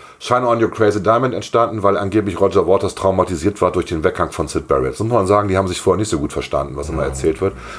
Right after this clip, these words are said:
Speaker 1: Also ich habe hier die Bücher liegen, Inside Out von, äh, Nick Mason, dem Schlagzeuger von Pink Floyd,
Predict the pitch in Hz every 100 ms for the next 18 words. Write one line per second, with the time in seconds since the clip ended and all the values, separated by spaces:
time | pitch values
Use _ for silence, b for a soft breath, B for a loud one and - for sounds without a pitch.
0 | B 82 90 110 101 90 120 117 107 110
1 | 110 90 - 104 104 85 101 113 123 98
2 | - 98 95 92 85 85 95 101 104 110
3 | 104 85 - 107 104 104 101 104 98 98
4 | 113 104